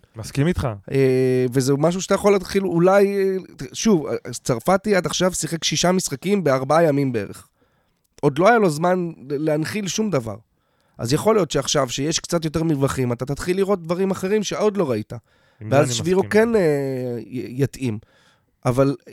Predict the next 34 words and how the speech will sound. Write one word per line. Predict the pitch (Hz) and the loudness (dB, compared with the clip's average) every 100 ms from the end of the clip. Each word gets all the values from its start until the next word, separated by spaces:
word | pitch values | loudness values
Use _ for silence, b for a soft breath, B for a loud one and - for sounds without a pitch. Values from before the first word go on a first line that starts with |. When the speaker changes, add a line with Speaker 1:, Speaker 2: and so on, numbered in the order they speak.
| 151 | -8
Speaker 2:
בשביל | 131 - 185 170 | -6 0 2 2
פיבוט, | - 180 156 160 - | 0 0 2 0 -2
הוא | - 123 | -10 -6
פחות | 143 233 | 0 0
טוב | 247 | 0
מסטס. | 233 - 226 196 - _ _ _ _ _ _ | -4 -2 -2 -2 -8 _ _ _ _ _ _
יכול | - 180 | -2 4
להיות | 185 | 4
שהוא | - 143 | 4 -2
גולר | 127 165 175 | 2 2 4
יותר | 165 - 151 | 2 -2 -4
טוב, | 165 139 | -4 -2
וזה | 135 135 | -2 2
מה | 156 | 2
שאנחנו | 151 147 147 | 2 0 -2
מצפים | 131 123 143 143 | -4 -6 -4 -4
שגם | 135 123 | -4 -6
סטס | 120 156 160 151 | -4 -4 -2 -2
יהיה, | 160 | -4
כי | - 131 | -4 -6
הוא | |
בסופו | 113 - 123 | -6 -8 -6
של | 131 | -4
דבר | 123 120 | -4 -6
חלוץ. | 113 110 135 214 - - _ _ _ _ _ _ - | -6 -2 2 2 -2 -12 _ _ _ _ _ _ -4
אבל | 120 131 135 | 2 2 2
בשיטה | 147 135 123 131 190 | 0 -2 -2 0 2
הזאת | 185 160 170 | 2 2 0
שהחלוץ | 143 113 110 - 117 95 113 127 143 185 | 0 0 -2 -2 -4 -2 -6 0 2 2
שלך | 165 139 | 2 0
הוא | 131 113 | -2 -2
חלק | 113 165 - | 0 0 0
משמעותי | 135 - 135 131 170 | -4 -4 -4 -2 -2
בבניית | 143 120 123 143 143 | -2 -2 0 0 0